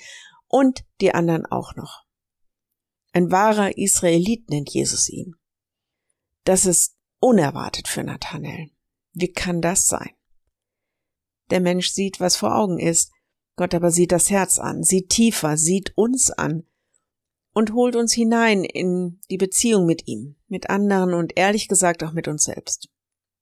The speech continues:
Gott sieht tiefer. Und das führt dazu, dass auch wir unsere Vorurteile überwinden. Nathanael kommt zu einem Bekenntnis, das ist heute Lehrtext. Nathanael antwortet Jesus:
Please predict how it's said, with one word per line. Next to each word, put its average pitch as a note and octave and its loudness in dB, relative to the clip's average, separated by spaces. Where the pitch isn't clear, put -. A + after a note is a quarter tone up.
Gott F3+ 0
sieht - -2
tiefer. - -10
Und F3+ -2
das A3+ 4
führt E4 2
dazu, A#3 2
dass G#3 2
auch G#3+ 0
wir A3+ 4
unsere G#3 2
Vorurteile G3+ 2
überwinden. F#3 -2
Nathanael A#3 0
kommt A3+ -2
zu G#3 -2
einem F#3 0
Bekenntnis, G3 -2
das E3+ 2
ist F#3 0
heute E3+ 2
Lehrtext. F3+ 0
Nathanael D#3+ 0
antwortet A3 -2
Jesus: G3+ 0